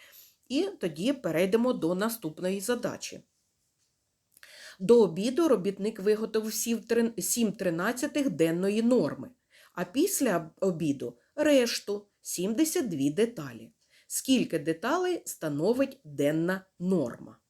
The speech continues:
Ну, перш ніж працювати, м, перед робітником, ну, мабуть, да, якийсь,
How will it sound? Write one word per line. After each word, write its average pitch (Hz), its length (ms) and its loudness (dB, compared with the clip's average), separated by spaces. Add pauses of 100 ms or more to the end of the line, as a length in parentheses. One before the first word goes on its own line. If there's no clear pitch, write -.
(760)
Ну, 202 100 -2
перш 220 360 2
ніж 214 340 -2
працювати, 185 960 -2 (440)
м, 147 480 -2 (580)
перед 202 360 2
робітником, 196 800 -2 (1400)
ну, 277 180 4
мабуть, 208 340 2
да, 208 160 4
якийсь, 226 600 0